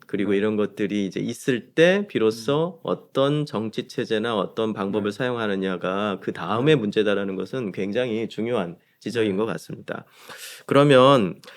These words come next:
Speaker 1: 이 박사님, 언약 국가 개념은
Speaker 2: 네.
Speaker 1: 절대 다수가
Speaker 2: 네.
Speaker 1: 기독교인일 때만 가능하다라고 말씀하셨어요.
Speaker 2: 네.
Speaker 1: 그래서 현대 대한민국에는 이를 적용하기란 불가능하다 말씀하셨는데요. 그러면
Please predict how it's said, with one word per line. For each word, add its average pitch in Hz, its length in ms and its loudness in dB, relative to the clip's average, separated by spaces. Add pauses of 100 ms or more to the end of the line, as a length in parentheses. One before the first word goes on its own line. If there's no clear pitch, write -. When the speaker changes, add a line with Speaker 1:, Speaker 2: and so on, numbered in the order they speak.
(240)
Speaker 1:
이 92 640 -2
박사님, 180 360 6
언약 139 420 6
국가 190 300 8
개념은 120 840 4
Speaker 2:
네. 92 100 -2
Speaker 1:
절대 123 380 4
다수가 101 1000 -2
Speaker 2:
네. - 60 -4
Speaker 1:
기독교인일 190 720 2
때만 117 300 4
가능하다라고 101 560 2
말씀하셨어요. 98 880 -2
Speaker 2:
네. 87 60 -8 (100)
Speaker 1:
그래서 104 320 2 (260)
현대 165 240 6
대한민국에는 120 720 2
이를 104 180 0
적용하기란 110 680 -2
불가능하다 98 800 -2
말씀하셨는데요. 95 880 -4
그러면 113 420 0